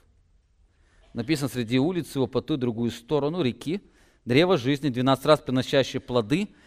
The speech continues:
дающее на каждый месяц плод свой и листья дерева для исцеления народов. Здесь возникает вообще множество вопросов. Что это значит для исцеления народов?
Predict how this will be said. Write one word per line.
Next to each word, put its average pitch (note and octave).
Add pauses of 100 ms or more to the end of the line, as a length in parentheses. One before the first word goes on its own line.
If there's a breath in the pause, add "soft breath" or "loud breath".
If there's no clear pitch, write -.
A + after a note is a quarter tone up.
(140 soft breath)
дающее C#3+
на C3
каждый F3
месяц D#3
плод D3+
свой F3
и D3
листья D3
дерева A#2+ (560)
для C3
исцеления G#2+ (240)
народов. C3 (1300)
Здесь E3+
возникает C3+
вообще C3
множество C3+
вопросов. C3 (720)
Что -
это A#2+
значит D3
для A#2+
исцеления A2+
народов? A#2